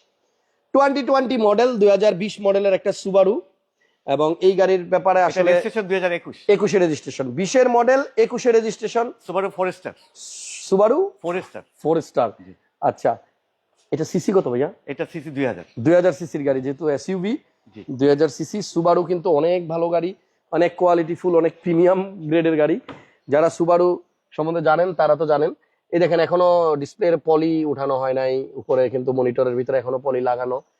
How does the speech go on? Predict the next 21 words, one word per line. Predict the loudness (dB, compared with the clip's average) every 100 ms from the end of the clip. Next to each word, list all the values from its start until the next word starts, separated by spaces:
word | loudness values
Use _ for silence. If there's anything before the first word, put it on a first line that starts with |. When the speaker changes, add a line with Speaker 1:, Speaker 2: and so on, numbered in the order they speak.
| _ _ -4
Speaker 1:
And | -2
এটাতে | 0 2
কিন্তু | 2 0
সানরুফ | 2 2 4 4
আছে, | 2 0
বিগ | 0 0
Speaker 2:
সানরুফ। | 0 0
Speaker 1:
সানরুফ, | 0 2 -2 -6 _ _ _ _ _
বিশাল | -6 0 4
বড়, | 4
ওরে | 2 0
বাবা, | 2 2 2
একদম | 2 2 2 2
এক্সট্রেলের | 2 0 2 4 4
মতো, | 4 2
দেখছেন? | 2 2 0 -2 _ _ _ _ _
বিগ | -2 0
সাইজের | 2 2 4
একটা | 2 0
সানরুফ | 0 2 2
আছে। | 2 0